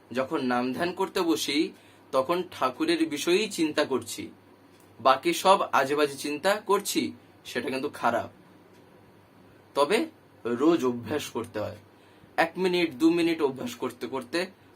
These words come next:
মন তখন স্থির হয়ে আসে। তখন পরমেশ্বরদা বলছেন, আগে অনেকে মেকানিক্যালি অর্থাৎ অভ্যাসবশত তো ইষ্টভৃতি করে চলে, তাহলে এর কি মর্ম বোঝে না?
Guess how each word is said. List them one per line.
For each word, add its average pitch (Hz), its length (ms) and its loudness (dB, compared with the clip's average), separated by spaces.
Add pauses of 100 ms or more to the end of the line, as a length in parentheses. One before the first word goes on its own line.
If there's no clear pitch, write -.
মন 123 260 0
তখন 220 440 2 (200)
স্থির 160 640 -2
হয়ে 113 240 0
আসে। - 260 -8 (1300)
তখন 143 260 -4
পরমেশ্বরদা 147 680 0
বলছেন, 156 400 -2 (320)
আগে 156 420 4 (220)
অনেকে 180 640 6 (800)
মেকানিক্যালি 156 800 2 (340)
অর্থাৎ - 440 2 (380)
অভ্যাসবশত 220 1080 0 (180)
তো 185 60 4
ইষ্টভৃতি 190 480 2
করে 175 300 0
চলে, 127 340 0 (600)
তাহলে 165 320 4
এর 170 260 6 (240)
কি 214 140 -4
মর্ম 147 480 2
বোঝে 147 360 0
না? 226 280 2